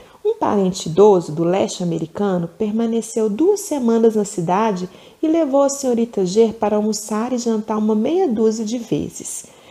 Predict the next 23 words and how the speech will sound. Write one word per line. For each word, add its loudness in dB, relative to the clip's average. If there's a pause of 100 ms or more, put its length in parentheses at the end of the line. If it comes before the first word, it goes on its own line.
(360)
Ele 4
era 6
um 0
desses 2
cavaleiros 0
com -2
um 0
hobby 0
que -4
equivale -2
a 0
uma 0
paixão, -6 (400)
e -2
nesse 2
caso 0
aconteceu 0
de 0
a 0
paixão 0
ser -2
a 2
fotografia. -4